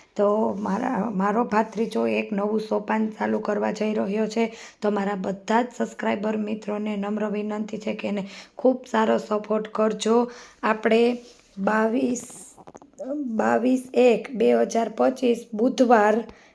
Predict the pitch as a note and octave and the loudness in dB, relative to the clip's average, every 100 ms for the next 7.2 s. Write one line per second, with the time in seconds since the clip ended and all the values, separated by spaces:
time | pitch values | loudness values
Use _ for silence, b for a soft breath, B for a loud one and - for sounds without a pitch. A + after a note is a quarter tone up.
0 | _ F#3 G#3 G#3+ A3 D4 G3 A3 A3+ B3+ | _ 0 2 2 2 0 0 2 6 8
1 | C4+ C4+ A#3 A#3 B3 G#3+ A3+ A#3+ - A#3+ | 6 6 4 4 2 4 4 4 2 4
2 | B3 A#3 A3 A3+ A3+ A3+ G#3 A3 A3 B3+ | 4 4 2 2 2 0 2 2 2 0
3 | A3+ G#3+ G#3+ A3+ A#3 A#3+ G#3+ G3+ A#3 B3 | 0 0 2 2 8 6 6 4 2 2
4 | B B _ - A3+ A3+ A#3+ B3 A3+ A3+ | B B _ 0 0 2 2 4 2 0
5 | A3 A3 - A#3+ A#3+ - A3 A#3 A#3 A3+ | -2 -2 4 4 4 2 4 6 6 4
6 | A3+ B3 B3 G#3+ B3 A#3+ A3+ G3 - G#3+ | 2 4 4 4 4 4 4 0 2 6
7 | B3 | 6